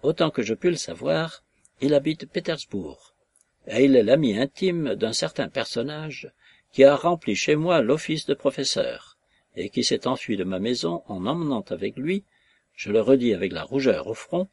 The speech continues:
une jeune fille, ma parente. » « Ah, oui, oui », marmotta le gouverneur en hochant la tête. « J'ai entendu parler de cela chez la comtesse. » Sipiagine éleva la voix. « Le personnage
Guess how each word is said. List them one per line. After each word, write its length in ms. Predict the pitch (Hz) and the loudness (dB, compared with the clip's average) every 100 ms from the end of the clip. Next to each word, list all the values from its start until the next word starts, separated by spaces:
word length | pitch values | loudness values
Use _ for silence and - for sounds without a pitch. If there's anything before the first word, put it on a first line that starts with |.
| _ _ _ _ | _ _ _ _
une 160 | 107 139 | -4 0
jeune 180 | 156 160 | 0 -2
fille, 480 | - 123 123 123 - | -4 -4 -4 -10 -8
ma 160 | 110 113 | -8 -2
parente. » « 560 | 120 - - - - _ _ _ _ _ _ _ _ - | -2 -4 -12 -18 -20 _ _ _ _ _ _ _ _ -10
Ah, 560 | 160 165 151 104 78 - | -4 -2 -2 -4 -6 -4
oui, 140 | 147 180 | -2 -2
oui », 340 | 165 123 92 82 | -2 -2 -4 -10
marmotta 460 | 110 107 110 - 107 | -10 -6 -6 -4 -6
le 80 | |
gouverneur 680 | 95 110 101 104 110 107 - | -6 -6 -6 -4 -2 -2 -2
en 100 | 98 | -6
hochant 260 | 107 - - | -4 -4 -6
la 120 | 98 | -10
tête. « 420 | - - - - _ _ _ _ _ | -12 -14 -16 -20 _ _ _ _ _
J'ai 160 | - 170 | 2 2
entendu 340 | 160 160 131 | 2 0 0
parler 300 | - 160 113 | 0 0 0
de 140 | 120 | 0
cela 380 | 131 - 175 170 | -2 -2 -2 -2
chez 160 | 151 - | -4 -4
la 120 | 107 | -4
comtesse. » 600 | - 131 151 156 - - 135 _ _ _ _ _ | -6 -6 -4 -4 -6 -12 -16 _ _ _ _ _
Sipiagine 680 | - - - 95 120 120 - - | -16 -4 0 0 0 0 -2 -6
éleva 320 | 110 107 107 | -4 -2 -2
la 120 | 101 | -4
voix. « 340 | - 76 69 - _ _ _ _ _ - | -6 -10 -12 -14 _ _ _ _ _ -10
Le 120 | 104 | 0
personnage 720 | 180 180 196 180 160 113 98 | 2 2 0 0 0 -2 -6